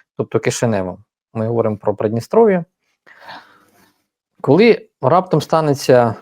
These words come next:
ну, хороша подія для Молдови, і Молдова стане членом Європейського Союзу, чи поширюється статус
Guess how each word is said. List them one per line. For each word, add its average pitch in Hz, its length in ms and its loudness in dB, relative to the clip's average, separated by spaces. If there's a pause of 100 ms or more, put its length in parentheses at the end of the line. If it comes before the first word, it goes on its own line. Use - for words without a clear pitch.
(140)
ну, 220 100 2
хороша 139 400 2
подія 113 440 2
для 104 320 2
Молдови, 113 560 -2
і 107 220 -6
Молдова 117 400 2
стане 104 300 -4
членом 104 340 -4
Європейського 110 540 0
Союзу, 208 520 -2 (500)
чи - 140 -2
поширюється 254 580 -2
статус - 680 -2